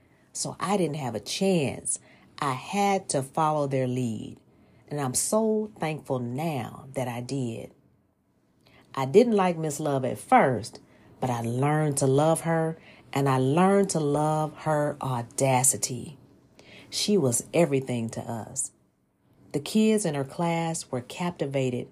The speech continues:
We hung on to every single syllable.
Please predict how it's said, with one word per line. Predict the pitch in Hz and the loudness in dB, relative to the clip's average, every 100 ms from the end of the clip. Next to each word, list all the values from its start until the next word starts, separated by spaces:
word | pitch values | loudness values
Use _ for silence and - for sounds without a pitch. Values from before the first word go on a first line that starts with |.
| - | -12
We | 135 156 | -8 -6
hung | 139 - 208 202 - | -6 -2 0 0 -2
on | 156 151 147 | -6 -6 -6
to | - - - | -6 -8 -4
every | 156 165 160 160 | -2 -2 -2 -4
single | 156 147 139 127 | -2 -2 -2 -4
syllable. | - 135 123 117 98 | -2 -4 -4 -8 -12